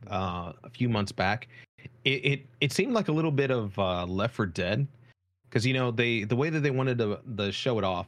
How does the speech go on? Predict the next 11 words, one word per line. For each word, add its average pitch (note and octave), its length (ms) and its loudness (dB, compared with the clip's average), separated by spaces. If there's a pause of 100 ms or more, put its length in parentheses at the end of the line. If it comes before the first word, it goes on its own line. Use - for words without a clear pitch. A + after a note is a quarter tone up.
(120)
is F#2 380 -2
you G#2+ 100 0
get B2 180 0
three B2+ 180 -2
other A#2 160 0
people G2+ 500 -2
and G2 140 -2
you G2+ 80 0
can G#2+ 160 -2
go F#2+ 320 2
in F2+ 360 0